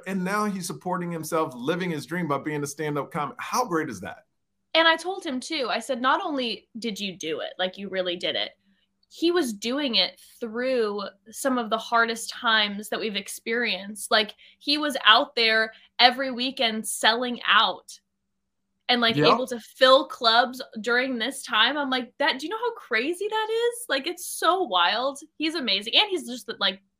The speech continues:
Speaker 2: just an incredible human being
Speaker 1: I
Speaker 2: on top of
Speaker 1: love him so
Speaker 2: everything.
Speaker 1: much as a person. You
Speaker 2: He
Speaker 1: know,
Speaker 2: put
Speaker 1: like,
Speaker 2: us, he connected us.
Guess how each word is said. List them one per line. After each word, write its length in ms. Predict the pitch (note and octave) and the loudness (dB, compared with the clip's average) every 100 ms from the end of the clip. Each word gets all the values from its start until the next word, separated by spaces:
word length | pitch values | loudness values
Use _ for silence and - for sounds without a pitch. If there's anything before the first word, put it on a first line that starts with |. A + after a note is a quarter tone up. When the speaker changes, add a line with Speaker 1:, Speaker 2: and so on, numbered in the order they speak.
| - | -10
Speaker 2:
just 200 | A#3+ A3+ | -8 -4
an 60 | |
incredible 460 | G3 G3 F#3+ F3+ F3+ | -6 -4 -6 -6 -6
human 240 | F#3 F3 | -10 -12
being 80 | E3+ | -4
Speaker 1:
I 240 | F3 G3 G#3 | 0 2 2
Speaker 2:
on 60 | |
top 60 | E3 | 0
of 40 | |
Speaker 1:
love 240 | C#3+ D3 F3+ | 2 2 2
him 260 | E3 C#3 | 0 -2
so 120 | C3+ | -2
Speaker 2:
everything. 160 | D#3 B2 | -2 -2
Speaker 1:
much 240 | A2+ A2+ C3 | -4 -4 -4
as 140 | A2 | -4
a 60 | G2+ | -4
person. 540 | G2+ G2+ - B2+ D3 _ _ _ - | -6 -8 -8 -12 -14 _ _ _ -2
You 120 | D#3 | 4
Speaker 2:
He 40 | |
Speaker 1:
know, 120 | F4+ D#4 | 6 6
Speaker 2:
put 100 | D#4 | 6
Speaker 1:
like, 80 | D4+ | 4
Speaker 2:
us, 100 | F3+ - _ _ | 2 -6 _ _
he 220 | _ F4+ F#4+ | _ 4 4
connected 500 | G#4+ D4 A#4 - G3 | 4 4 4 0 0
us. 460 | F#3 A#3+ - - | 0 -2 -12 -18